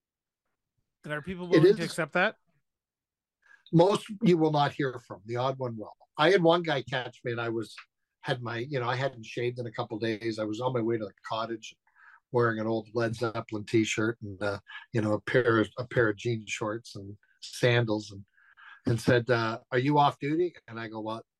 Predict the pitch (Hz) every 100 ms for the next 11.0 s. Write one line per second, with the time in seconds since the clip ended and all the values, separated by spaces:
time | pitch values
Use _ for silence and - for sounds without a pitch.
0 | - 120 101 107 104 98 98 113 107 101
1 | 95 101 90 85 82 135 127 135 135 107
2 | 95 - _ _ _ _ _ _ - -
3 | _ - 131 120 110 117 107 101 - 107
4 | - 110 104 - _ _ - 123 120 117
5 | - 117 110 110 104 - 104 98 92 87
6 | 87 87 - - - _ - 165 156 147
7 | - _ _ - _ _ 131 120 359 107
8 | 85 76 131 123 123 120 - - _ -
9 | _ - - 104 - 139 131 135 139 151
10 | 135 139 - 165 156 127 123 110 117 131